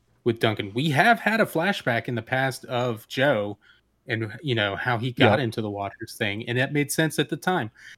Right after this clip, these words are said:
Speaker 1: We don't need that kind of flashback here.
Speaker 2: No.
Speaker 1: Um, what they did works.
Speaker 2: Yeah, everything that's involved in this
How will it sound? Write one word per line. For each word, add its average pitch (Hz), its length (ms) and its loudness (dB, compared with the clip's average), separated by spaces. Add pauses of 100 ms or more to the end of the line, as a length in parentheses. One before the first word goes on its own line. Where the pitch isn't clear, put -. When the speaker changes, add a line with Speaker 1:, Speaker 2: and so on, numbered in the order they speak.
(220)
Speaker 1:
We 139 180 -4 (140)
don't 143 320 2
need 127 280 -2
that 117 200 0
kind 113 180 -2
of 107 120 -8
flashback 107 500 -2
here. 110 440 -2 (280)
Speaker 2:
No. - 300 -8
Speaker 1:
Um, 104 440 -4 (100)
what 120 160 2
they 117 100 2
did 107 260 -2
works. - 480 -10 (340)
Speaker 2:
Yeah, 101 220 2
everything 139 440 2
that's 113 180 0
involved 101 380 2
in 90 140 0
this 95 160 0